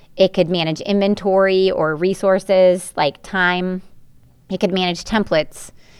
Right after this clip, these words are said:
It could have reports. It could have templating built in, so it makes it easier for you. It could have benchmarking. It could have task lists, tickets,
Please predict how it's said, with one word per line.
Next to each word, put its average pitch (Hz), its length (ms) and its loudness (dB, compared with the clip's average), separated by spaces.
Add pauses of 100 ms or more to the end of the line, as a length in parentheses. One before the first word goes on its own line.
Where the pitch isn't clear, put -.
(180)
It 180 80 0
could 196 100 2
have 175 180 4
reports. 170 840 0 (580)
It 180 60 -2
could 190 100 2
have 180 140 2
templating 185 460 0
built 160 220 -2
in, 202 300 0
so 170 140 -4
it 160 120 -2
makes 160 220 -2
it 190 80 0
easier 202 340 0
for 151 220 -4
you. 143 320 -6 (320)
It 170 80 -4
could 196 100 -2
have 175 320 2
benchmarking. 170 640 -2
It 151 80 -12
could 175 120 -2
have 180 160 -4
task 196 440 -4
lists, - 540 -10 (1160)
tickets, - 760 -2